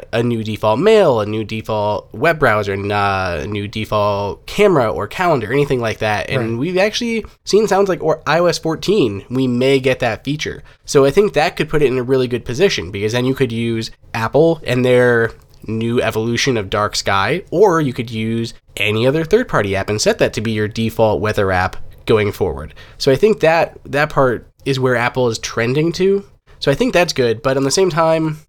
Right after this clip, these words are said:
Speaker 1: it depends if you trust Apple that much. I mean, I think most people do.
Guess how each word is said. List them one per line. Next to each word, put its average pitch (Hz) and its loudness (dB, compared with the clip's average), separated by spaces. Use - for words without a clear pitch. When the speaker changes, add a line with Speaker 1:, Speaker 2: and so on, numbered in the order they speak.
Speaker 1:
it 165 -4
depends 214 2
if 196 -2
you 180 -2
trust 143 -2
Apple 131 -2
that 95 -6
much. - -14
I 131 -2
mean, 135 2
I 131 4
think 175 2
most 131 2
people 165 -2
do. 107 -4